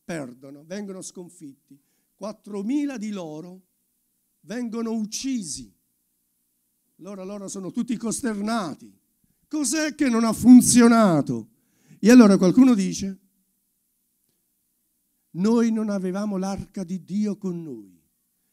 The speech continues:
Prendiamo l'arca di Dio con noi e torniamo di nuovo a combattere." E quindi prendono l'arca di Dio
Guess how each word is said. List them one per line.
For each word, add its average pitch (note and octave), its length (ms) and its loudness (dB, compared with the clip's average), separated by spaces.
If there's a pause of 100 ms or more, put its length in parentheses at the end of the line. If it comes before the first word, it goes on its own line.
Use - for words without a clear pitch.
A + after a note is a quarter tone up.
(160)
Prendiamo B3+ 720 0
l'arca B3+ 500 -2
di G#3 200 -6
Dio C4+ 400 2
con B3+ 240 -2
noi A#3 400 0
e G3 100 -10
torniamo B3 440 -6
di B3+ 100 -2
nuovo C4+ 180 -2
a C4+ 80 -6
combattere." B3+ 760 -2 (500)
E E3 100 -14
quindi C#4+ 300 4
prendono B3+ 480 2
l'arca C#4+ 520 0
di G#3+ 220 -2
Dio C3 600 -4